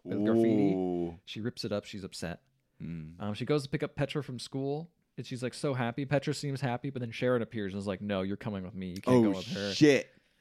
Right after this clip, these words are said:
Speaker 1: And she pleads, like, "Don't do this. Don't do this."
Speaker 2: I
Speaker 1: Just
Speaker 2: bet, I bet Joanna sees all this too,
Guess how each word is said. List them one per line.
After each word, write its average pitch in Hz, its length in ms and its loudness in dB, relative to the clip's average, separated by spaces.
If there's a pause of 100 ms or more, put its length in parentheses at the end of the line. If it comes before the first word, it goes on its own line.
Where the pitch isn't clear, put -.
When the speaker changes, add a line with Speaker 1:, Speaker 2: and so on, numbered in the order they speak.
(680)
Speaker 1:
And 104 300 -6 (120)
she 160 220 -4
pleads, 196 320 4
like, 143 160 4
"Don't 196 180 6
do 330 180 4
this. 220 120 2
Don't 247 220 4
do 440 180 12
this." 151 340 -2 (960)
Speaker 2:
I - 140 -6
Speaker 1:
Just 135 100 -6
Speaker 2:
bet, 123 220 6
I 131 80 6
bet 127 220 6
Joanna 113 420 4
sees 101 240 -2
all 98 120 0
this 95 180 -4
too, 101 240 -4